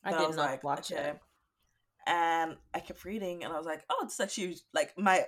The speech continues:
Speaker 2: only note on it is four stars, surprisingly good. I was like, "You know what? That's good." I, I was into it. The con, them, like, 'cause th-, there was, like, they were at the, the panel, and this racist fan was hating on them, and
Speaker 1: Yeah.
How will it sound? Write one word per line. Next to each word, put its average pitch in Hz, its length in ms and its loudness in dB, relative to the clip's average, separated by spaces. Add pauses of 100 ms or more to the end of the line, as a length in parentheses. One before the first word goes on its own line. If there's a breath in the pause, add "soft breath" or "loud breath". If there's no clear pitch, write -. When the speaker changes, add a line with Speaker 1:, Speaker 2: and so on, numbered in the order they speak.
Speaker 2:
only 220 220 4
note 175 320 2
on 190 160 2
it 214 120 -6
is 170 140 -6
four 180 280 0
stars, 156 440 -2
surprisingly 160 580 -2
good. 131 220 -10 (440)
I - 60 -2
was - 60 -2
like, 185 100 -10
"You 359 80 -8
know 508 40 4 (100)
what? - 100 -20
That's - 160 -2
good." - 220 2 (200)
I, 214 200 2
I - 20 4
was 294 160 0
into 294 260 -2
it. - 120 -6 (600 loud breath)
The 185 180 6
con, 190 560 6 (240 loud breath)
them, 175 420 4
like, 151 340 4
'cause 170 220 -2
th-, - 180 -14
there 175 120 0
was, 220 260 -2
like, 160 240 2
they 180 60 -2
were 196 80 6
at 214 160 0
the, 165 260 6
the 156 100 -2
panel, 190 560 0
and 156 280 -6
this 156 280 -4
racist 180 680 -2 (440 loud breath)
fan 160 520 4 (360 soft breath)
was 165 240 0
hating 196 380 0
on 151 180 -2
them, 131 340 -2 (460 soft breath)
and 160 560 4
Speaker 1:
Yeah. 170 220 6